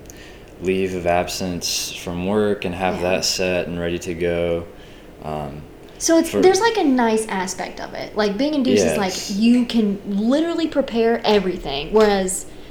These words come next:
Speaker 2: the spontaneous, we were, like, panicked, you know, and it was middle of the night, so, which
Speaker 1: Mm-hmm.
Speaker 2: we'll get into. But, yeah, it, it's just,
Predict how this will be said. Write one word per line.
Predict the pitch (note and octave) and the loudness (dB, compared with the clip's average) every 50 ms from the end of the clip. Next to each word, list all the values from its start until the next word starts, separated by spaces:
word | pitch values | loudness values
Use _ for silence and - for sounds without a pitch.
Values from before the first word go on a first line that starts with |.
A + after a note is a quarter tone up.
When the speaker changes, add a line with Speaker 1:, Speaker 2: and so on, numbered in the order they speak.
| - | -2
Speaker 2:
the | - G#3 | 0 0
spontaneous, | G3 - A3+ G#3+ G#3 G3+ - A#3 A#3+ A#3+ G#3+ F#3+ F3+ F3 F3+ F#3 - G#3 | 2 4 4 4 4 4 4 2 4 4 4 2 0 -2 -4 -6 -4 -4
we | G3 A3 A3+ | -2 -2 0
were, | A3 F#3+ F3 | 0 0 0
like, | F#3+ F#3+ - - - - - - | -2 -2 -6 -8 -12 -16 -14 -12
panicked, | - - G#3 G3+ F3+ F3 F#3 D#3+ D3 - - - D#3 | -6 0 0 2 2 2 -2 -4 -4 -6 -8 -10 -8
you | F3 F3 | -6 -6
know, | D#3+ D3+ D#3 | -4 -4 -2
and | F#3 G3 | -2 0
it | F#3+ | 0
was | F#3 F#3 - - - | -2 -2 -4 -4 -4
middle | G#3 F#3+ F#3+ G3+ G#3 F#3+ E3+ | -4 -2 0 0 2 2 2
of | D#3+ | 0
the | - - | -2 -2
night, | E3 C#3 C3+ E3 E3+ - - - | -2 -2 -2 -2 -6 -8 -12 -10
so, | - - - D#3 - D#3+ G3 - - - - - | -6 -2 -2 0 0 -2 -4 -6 -10 -10 -6 0
which | F3+ F#3+ - F3 E3+ | 2 2 2 2 -2
Speaker 1:
Mm-hmm. | E3+ - G3+ | -2 0 0
Speaker 2:
we'll | G3 F#3+ | 0 0
get | F#3 F3+ | 0 -2
into. | F3+ F3+ F#3+ - - D3+ G3 G3+ - | -4 -6 -4 -4 -2 -2 -2 0 4
But, | G#3 D#3+ - - - - - - - - - - - - - | 4 4 4 4 0 -6 -12 -14 -14 -14 -14 -14 -12 -4 2
yeah, | B3 C#4+ C#4+ A#3+ G3+ G3 - - | 6 6 8 8 6 4 4 4
it, | - A#3+ A3 A3 - - | 6 6 6 6 6 4
it's | A#3+ A3 - - - | 2 2 2 -2 2
just, | A#3 G#3+ G#3 - - - | 2 2 2 0 -6 -8